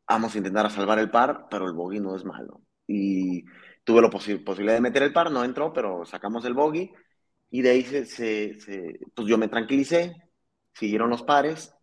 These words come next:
y faltando siete hoyos fue cuando empezó todo el show. Termina-, terminé en el hoyo siete, en el hoyo seis, perdón, porque salimos del hoyo siete.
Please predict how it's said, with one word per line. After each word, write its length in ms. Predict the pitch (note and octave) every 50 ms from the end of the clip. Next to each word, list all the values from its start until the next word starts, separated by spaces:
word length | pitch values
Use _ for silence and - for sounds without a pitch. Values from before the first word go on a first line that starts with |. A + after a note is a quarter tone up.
| _ _ _
y 160 | - G#2+ G#2
faltando 580 | G#2+ G#2+ G#2 G2+ G2+ G2+ G#2 A2 A#2 B2+ C#3 D3
siete 340 | D3 - D3 D3 D3 D3 C#3+
hoyos 240 | C3+ C3+ C#3 C3+ -
fue 180 | - A#2+ A2+ -
cuando 200 | A2+ G#2+ G2+ G2
empezó 400 | F#2+ F#2 E2+ F#2 F2+ - G2 F#2+
todo 240 | - G2 F#2 G2 F#2+
el 120 | F#2 F2+
show. 280 | F2 - F#2 F2+ F2+ - - _ _ _ _ _ _ _ _ _ _ _ _ _ _ _ _
Termina-, 600 | - F#2 F2+ F2+ G2 G2 G2+ G#2+ G#2+ A2+ A2 G#2+ -
terminé 320 | A#2 G#2+ G#2 G#2+ G#2+ A2
en 100 | A2 A2+
el 100 | A2+ A2
hoyo 240 | G#2 G2 G2+ G#2 G2
siete, 420 | - - - B2 B2+ A#2+ A#2+ - G2+
en 80 | G2+
el 100 | F#2 F#2
hoyo 160 | G2 G2 G2
seis, 260 | G2 - A2 G#2 G#2 G#2+
perdón, 240 | G#2 F#2+ F#2+ F#2+
porque 160 | F2+ F#2 - -
salimos 280 | E2+ E2 E2+ F2+ E2+
del 120 | F2 D#2+ D#2+
hoyo 140 | E2 E2
siete. 440 | E2 - G#2+ G#2 F#2+ G#2 F2 D#2+ -